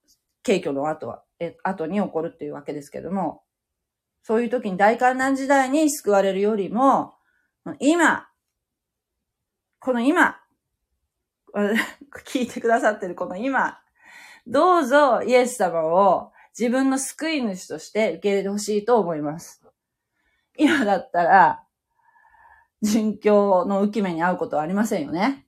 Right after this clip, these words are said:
まだ大観覧時代が始まってませんから。だから、もう今、救われてほしいなって本当に強く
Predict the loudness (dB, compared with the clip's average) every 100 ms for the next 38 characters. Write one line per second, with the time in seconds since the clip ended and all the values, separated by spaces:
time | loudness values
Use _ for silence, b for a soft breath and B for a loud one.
0 | _ -2 0 0 0 0 2 0 -4 -4
1 | -6 -4 -4 -4 -8 -10 -12 -12 -12 -10
2 | -10 -8 -12 -12 -20 -6 -4 0 4 6
3 | 6 6 2 -6 -12 -12 -10 0 6 6
4 | 6 4 -2 -6 -2 0 0 -4 -6 -4
5 | -4 -4 -8 -10 -10 -12 -14 -8 -4 -4
6 | -4 -6